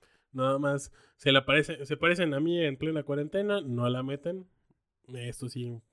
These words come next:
es tristísimo. Eh, tienen el, el, el tino más, más feo que el chanfle intentando meter gol.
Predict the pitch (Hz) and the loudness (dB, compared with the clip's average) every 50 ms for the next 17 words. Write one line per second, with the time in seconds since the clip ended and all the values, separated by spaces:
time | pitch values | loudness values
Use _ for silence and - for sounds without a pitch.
0 | _ - 123 120 120 - - _ - 156 151 151 147 147 185 175 165 170 165 160 | _ -14 -12 -12 -12 -12 -16 _ 2 4 4 4 4 2 0 2 2 2 2 2
1 | 160 160 _ _ _ _ _ _ _ _ _ _ 123 123 120 - 139 143 147 143 | 0 -2 _ _ _ _ _ _ _ _ _ _ -14 -12 -8 -8 -6 -4 -2 -2
2 | 135 127 127 127 127 - - 123 123 123 120 123 120 120 120 120 120 120 120 120 | -2 -2 -2 -4 -6 -8 -10 -12 -12 -10 -10 -8 -8 -8 -8 -8 -8 -8 -8 -8
3 | 117 120 117 117 117 - _ _ _ _ _ 123 127 127 - 151 147 147 139 139 | -8 -10 -10 -12 -14 -16 _ _ _ _ _ -16 -14 -10 -6 -4 -2 0 0 2
4 | 143 143 147 147 - - - _ _ _ _ _ _ _ _ _ _ - 139 139 | 2 2 2 2 0 -6 -12 _ _ _ _ _ _ _ _ _ _ -2 2 2
5 | 143 151 143 - - 156 151 147 143 139 - 135 127 123 - 151 151 151 143 151 | 2 2 2 4 6 8 8 8 6 4 0 -6 -6 0 4 4 4 4 4 0
6 | 139 131 127 - 131 127 - 139 139 135 131 127 123 123 127 135 127 120 127 131 | -2 -2 -2 -2 -4 -4 -4 -4 -4 -2 -2 -2 -4 -4 -6 -8 -8 -8 -8 -8
7 | 131 131 139 135 135 147 175 202 220 226 220 208 | -2 0 0 4 6 10 10 10 10 8 4 -2